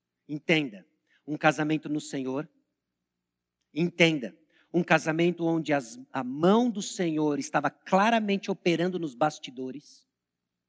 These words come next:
Entenda, foi um casamento baseado nas promessas do Senhor. Ainda assim,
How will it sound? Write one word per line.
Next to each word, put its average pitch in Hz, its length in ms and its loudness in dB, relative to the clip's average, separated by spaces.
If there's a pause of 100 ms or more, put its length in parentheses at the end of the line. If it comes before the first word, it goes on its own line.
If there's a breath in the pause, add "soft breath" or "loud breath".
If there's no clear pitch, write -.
(760 soft breath)
Entenda, 180 640 2 (300 soft breath)
foi 185 160 4
um 190 100 4
casamento 160 720 2
baseado 180 720 4
nas 175 240 -2
promessas 175 840 2
do 196 140 -8
Senhor. 180 560 0 (1700)
Ainda 143 340 -2
assim, 170 480 -8